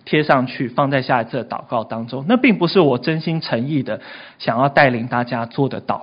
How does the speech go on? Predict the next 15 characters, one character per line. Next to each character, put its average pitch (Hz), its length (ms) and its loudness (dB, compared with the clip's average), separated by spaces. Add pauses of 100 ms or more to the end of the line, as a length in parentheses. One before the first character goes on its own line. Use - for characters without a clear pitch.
(120)
告。 - 240 -6 (1600)
啊， 139 140 -14
或 277 160 6
许 196 160 4
你 147 160 6
也 147 140 4
曾 147 200 0
经 160 160 -2
有 143 140 2
过 143 320 0
类 143 200 0
似 143 220 -6
的 120 140 -6
经 127 340 -8
历， 123 220 -6